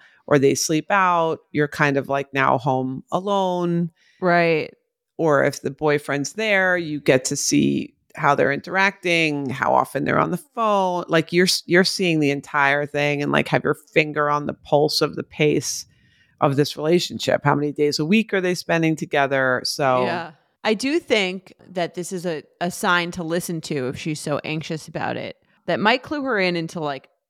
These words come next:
Speaker 2: how invested she is in this r-, relationship with the roommate is one part of it.
Speaker 1: Right. To, like,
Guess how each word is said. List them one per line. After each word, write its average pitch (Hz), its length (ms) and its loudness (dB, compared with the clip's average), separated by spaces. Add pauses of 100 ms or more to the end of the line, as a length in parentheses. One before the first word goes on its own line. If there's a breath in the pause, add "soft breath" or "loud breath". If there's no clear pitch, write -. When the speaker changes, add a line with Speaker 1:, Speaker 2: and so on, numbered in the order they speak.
(140)
Speaker 2:
how 185 220 -6
invested 165 480 -4
she 120 200 -4
is 147 180 -6
in 151 100 -6
this 131 200 -12
r-, - 60 -20 (340)
relationship 151 640 -8
with 135 120 -12
the - 80 -10
roommate 127 360 -8 (260)
is 165 140 -14
one 143 260 -4 (160)
part - 200 -8
of - 80 -12
it. - 180 -14 (680)
Speaker 1:
Right. 131 420 2
To, 147 120 -2
like, 131 300 2